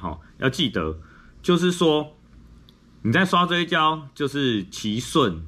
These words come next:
然后保留一点，那不要想说啊，我要帅，更帅，更低一点，压更低一点，然后好了，出事了。那出事了，被追焦手拍到，这是我觉得照片都还好，因为追焦的照片呢，在，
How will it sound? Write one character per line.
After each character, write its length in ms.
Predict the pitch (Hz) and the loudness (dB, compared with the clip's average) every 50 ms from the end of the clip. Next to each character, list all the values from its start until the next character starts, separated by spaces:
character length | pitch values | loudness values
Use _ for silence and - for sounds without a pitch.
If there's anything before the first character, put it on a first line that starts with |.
| - - _ _ - - - - - - - - | -16 -18 _ _ -20 -20 -20 -20 -20 -20 -14 -10
然 120 | 98 95 | -6 -2
后 200 | 110 117 113 104 | 0 2 2 0
保 220 | - - 104 95 95 | 0 0 0 2 2
留 140 | 98 104 | 2 2
一 60 | 120 123 | 0 0
点， 240 | - 110 92 73 73 78 - - - - - - - - _ | 0 0 -2 -2 -4 -10 -16 -18 -20 -20 -20 -20 -20 -16 _
那 100 | - 139 | -4 -2
不 80 | 127 139 | 2 2
要 100 | 151 165 | 2 2
想 200 | 151 139 110 110 | 2 0 -2 -2
说 180 | 110 143 156 | -2 0 2
啊， 240 | 165 170 175 175 170 | 2 2 2 2 2
我 100 | 156 147 | 2 2
要 80 | 160 175 | 2 2
帅， 420 | 180 - - 233 208 175 151 143 139 | 0 -2 -4 -2 0 2 2 0 0
更 260 | - - 208 180 160 | 0 0 0 0 0
帅， 300 | - - 202 160 139 131 | -2 0 0 0 0 0
更 180 | - 202 185 | 0 -2 -2
低 320 | 175 175 - 196 190 190 190 | -2 -2 0 0 2 2 2
一 40 | 185 | 2
点， 320 | 170 165 139 113 107 110 | 2 2 2 2 2 0
压 160 | 139 147 165 | 0 -2 0
更 200 | 175 180 165 156 | 0 -2 -4 -4
低 180 | 143 156 160 160 | -4 -4 -4 -2
一 20 | 156 | 0
点， 260 | 143 123 90 80 85 85 87 90 | 0 0 0 -2 -6 -12 -12 -8
然 120 | 90 87 | -4 -2
后 140 | 98 98 92 | -2 -2 -4
好 200 | 90 - 80 85 | -4 -4 -2 0
了， 200 | 92 92 95 - - - - - - - - - - | 0 0 -2 -4 -12 -20 -20 -20 -20 -20 -20 -20 -20
出 160 | - - 117 117 | -6 -4 -4 -2
事 180 | - 139 131 107 | 0 2 2 2
了。 160 | 90 - - - - - _ _ - - - _ - | 2 -2 -6 -14 -20 -20 _ _ -20 -20 -20 _ -6
那 140 | - 131 143 | -4 -2 -2
出 180 | 139 - 180 185 | 0 2 2 2
事 220 | - - 175 156 | 2 2 2 4
了， 320 | 143 139 135 131 135 135 | 4 4 2 2 2 0
被 200 | 131 - 156 147 | 0 0 0 0
追 160 | 135 135 151 143 | 2 0 0 0
焦 160 | 143 143 147 | 0 0 0
手 200 | 139 120 98 85 | 0 -2 -4 -2
拍 200 | - - 113 117 | -2 -2 -2 0
到， 260 | 110 120 107 92 82 | 0 0 0 0 0
这 180 | 80 - 117 107 | -4 -6 -8 -6
是 200 | - 113 117 110 | -4 -2 -2 0
我 200 | 101 87 85 82 | 0 0 -2 -2
觉 120 | - 95 | -2 -2
得 140 | 90 90 92 | -2 -2 -2
照 260 | 92 - - 170 139 | -2 0 0 0 2
片 320 | 135 180 165 123 101 92 - - - - - - - - - - - | 2 2 0 0 -2 -4 -8 -14 -20 -20 -20 -20 -20 -20 -20 -20 -10
都 160 | - 127 123 | -4 -2 -2
还 180 | 117 110 87 92 | 0 0 -2 -2
好， 220 | - - - - - - - - - - | -2 -4 -8 -10 -14 -16 -16 -16 -14 -4
因 100 | - 156 | 2 4
为 80 | 190 196 | 4 4
追 240 | 180 190 202 190 190 | 4 4 2 2 2
焦 220 | 185 196 185 185 | 2 2 0 2
的 100 | 175 147 | 2 0
照 220 | 131 - 175 135 120 | 0 0 0 -2 0
片 200 | 143 156 120 110 | 0 -2 -2 -2
呢， 200 | 110 104 101 101 | -2 -2 -4 -4
在， 540 | 101 92 - 143 135 127 117 113 107 98 92 | -4 -2 -2 0 2 2 2 2 0 0 -2